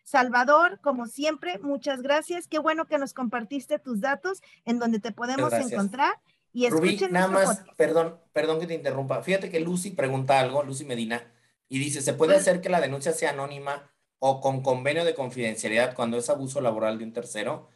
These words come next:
Speaker 2: <clears throat> Las, las denuncias no pueden ser anónimas porque se tiene que dar ex-, un, se tiene que hacer un expediente y una sanción. Entonces, tiene que tener personal. Sin embargo, si, si es un factor de riesgo psicosocial,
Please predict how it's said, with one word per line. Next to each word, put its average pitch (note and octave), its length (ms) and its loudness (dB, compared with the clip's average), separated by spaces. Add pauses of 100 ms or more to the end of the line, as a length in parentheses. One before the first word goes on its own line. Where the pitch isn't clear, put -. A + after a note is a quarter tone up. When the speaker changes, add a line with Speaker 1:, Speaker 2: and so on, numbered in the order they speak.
(380)
Speaker 2:
<clears throat> E3 680 -6
Las, D#3 420 0
las C#3+ 220 4
denuncias G3 920 -2 (360)
no E3+ 200 -2
pueden G3 240 2
ser F#3+ 180 2
anónimas D#3+ 840 2 (360)
porque - 220 -4
se C3 120 -4
tiene C#3+ 180 -4
que - 80 2
dar C3+ 120 6
ex-, C3+ 260 -4
un, C3+ 200 -6
se C3+ 120 -8
tiene C3+ 140 -4
que D3 60 -4
hacer C3+ 140 -6
un B2 100 -4
expediente B2+ 640 -2
y G#2 80 -2
una G#2 160 -6
sanción. E3+ 560 -2 (280)
Entonces, B2 180 -8
tiene C#3+ 180 -2
que D#3 80 -6
tener A2+ 300 -2
personal. A#2+ 560 -4 (260)
Sin D3 340 -4
embargo, C3 720 2 (340)
si, - 380 -8
si C#3 280 -4
es D3 160 0
un F3+ 100 2
factor E3 400 0
de D#3+ 80 4
riesgo C#3+ 400 -4
psicosocial, D#3 1120 -2